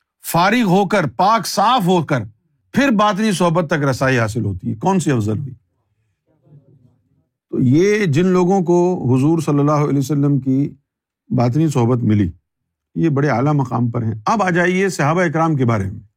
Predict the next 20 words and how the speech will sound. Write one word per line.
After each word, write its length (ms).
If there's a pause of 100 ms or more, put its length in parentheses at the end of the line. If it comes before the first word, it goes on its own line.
(760)
صحابہ 380
اکرام 460
میں 460 (1040)
کچھ 220
لوگ 220 (120)
ایسے 340
تھے 200 (960)
جن 360
کو 340
حضور 360
کی 220
ظاہری 460
صحبت 480
کے 100
ساتھ 840
باطنی 380
صحبت 320
بھی 140
میسر 460
تھی 160